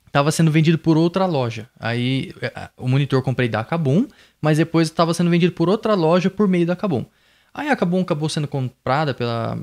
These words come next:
pela Magalu, né, e tal, enfim. Bom, fui olhar o e-mail, tava lá. "Ah, você tem que avaliar o, o produto." Eu vou até abrir aqui, ó. Peraí, tela web, aí. Ó, aqui.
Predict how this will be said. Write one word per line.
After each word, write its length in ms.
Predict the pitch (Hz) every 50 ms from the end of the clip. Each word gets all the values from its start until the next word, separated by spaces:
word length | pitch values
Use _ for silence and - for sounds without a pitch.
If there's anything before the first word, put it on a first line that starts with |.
| -
pela 160 | - 117 117
Magalu, 560 | 117 113 117 113 123 123 120 120 156 190 185 143
né, 220 | 139 160 160 131
e 40 | 120
tal, 300 | - - 147 156 151 160
enfim. 240 | 165 - - 101 - _ _ _ _ _ _ _ _ _ _ _ _ _ -
Bom, 200 | 185 175 127 - 127 _ _
fui 240 | - - - 175 156
olhar 140 | 143 135
o 40 | 135
e-mail, 320 | 156 170 180 175 170 180 180
tava 280 | 180 165 151 156 165
lá. 340 | 160 151 131 131 139 143 - _ _ _ _ _
"Ah, 240 | - 165 196 208 196
você 220 | 170 170 - 165
tem 120 | 156 180
que 60 | 175 185
avaliar 500 | 175 180 170 170 170 170 180 - - 156
o, 460 | 165 175 185 196 190 185 175 - 180
o 60 | 175
produto." 400 | 175 185 196 196 170 175 165 -
Eu 40 | 120
vou 60 | 123
até 140 | 131 - 202
abrir 240 | 220 160 127 117 113
aqui, 200 | 110 - - 165
ó. 140 | 143 113 123 - _ _ _ _ _ _ _ _ _ _ _ _ _ _
Peraí, 200 | _ - - - - _ _ _ -
tela 260 | - - - - - - - -
web, 240 | - 135 139 143 143 - - -
aí. 440 | - - 123 131 139 147 156 160 151 _ _ _ _ _ _ _
Ó, 160 | - 107 - - _ _ _ _ _ _ _ _ _ _ _ -
aqui. 340 | - 135 - - 113 110